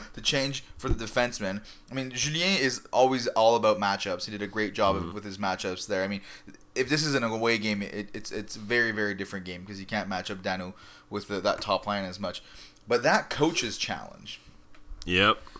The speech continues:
Speaker 1: Now, that coach, like, from what I understand, I mean, uh, uh, props to our video guy. We actually had a question about that, uh, this week. Um, I, I for-, I forget what it, what his name is, but he, he, he deserves a lot of recognition. He's got many, many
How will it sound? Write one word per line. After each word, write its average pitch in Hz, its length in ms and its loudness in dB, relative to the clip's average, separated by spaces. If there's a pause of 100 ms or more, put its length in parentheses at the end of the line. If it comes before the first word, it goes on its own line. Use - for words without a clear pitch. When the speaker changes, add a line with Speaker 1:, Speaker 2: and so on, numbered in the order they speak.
(280)
Speaker 1:
Now, 123 240 10
that 156 360 6
coach, 156 320 4
like, 131 180 2
from 160 160 -2
what 226 120 4
I 254 140 4
understand, 120 680 2
I 107 40 -4
mean, 120 280 -6
uh, 117 100 -2 (100)
uh, 120 120 6
props 151 420 2
to 156 80 4
our 139 100 10
video 107 240 2
guy. 98 100 2
We 117 80 4
actually 135 220 6
had 135 100 2
a - 20 -12
question 123 300 2
about 101 220 2
that, 92 260 -2 (360)
uh, 95 460 2
this 107 360 -2
week. 95 360 -8 (400)
Um, 104 480 2
I, 107 180 -2
I - 60 -6
for-, - 280 -4
I 120 60 0
forget 139 320 -4
what 190 100 0
it, 139 100 -2
what 135 120 2
his 120 180 -4
name 123 300 0
is, 98 240 -4
but 101 160 -4
he, 127 240 -8 (240)
he, 190 160 0
he 180 240 -4
deserves 165 340 4
a - 80 4
lot 120 340 6
of 120 120 2
recognition. 120 600 0
He's 120 260 -8
got 110 360 2
many, 117 440 -2
many 117 320 -2